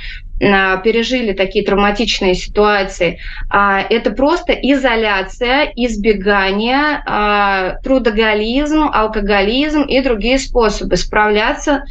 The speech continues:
с этой ситуацией. Они есть, они доступны без психологов. Но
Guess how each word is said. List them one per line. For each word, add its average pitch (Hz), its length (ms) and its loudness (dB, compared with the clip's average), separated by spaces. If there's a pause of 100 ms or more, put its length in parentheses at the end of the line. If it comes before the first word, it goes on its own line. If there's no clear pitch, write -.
(160)
с - 220 0
этой 220 420 2
ситуацией. 214 920 0 (220)
Они 254 360 2 (220)
есть, 202 180 -2
они 202 220 0
доступны 226 680 0
без 190 240 2
психологов. 233 920 0 (400)
Но 233 400 4